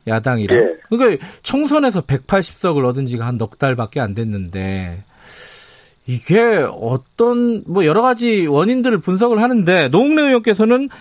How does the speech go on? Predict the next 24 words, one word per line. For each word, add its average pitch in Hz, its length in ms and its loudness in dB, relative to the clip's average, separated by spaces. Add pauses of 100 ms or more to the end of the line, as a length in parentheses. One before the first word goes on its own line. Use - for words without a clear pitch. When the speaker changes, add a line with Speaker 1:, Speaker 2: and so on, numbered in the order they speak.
(160)
Speaker 1:
가장 269 260 2
큰 294 160 0
원인은 233 440 2
뭐라고 170 320 2
보십니까? 240 560 -4 (1120)
Speaker 2:
일단은 277 880 2
우리가 143 420 2 (340)
그 135 460 -2
추-, - 400 -18
촛불 156 220 -4
정권 127 400 0
이후에 117 560 2 (340)
우리가 113 300 0 (100)
지금 107 260 0
나라를 110 380 2
나라답게 113 500 2
만들겠다라는 104 1300 0
Speaker 1:
네. 117 400 -4
Speaker 2:
그런 147 380 2
면에 143 300 4
있어서 127 420 0
민심에 117 680 -2 (500)
좀 113 240 0
더 117 140 2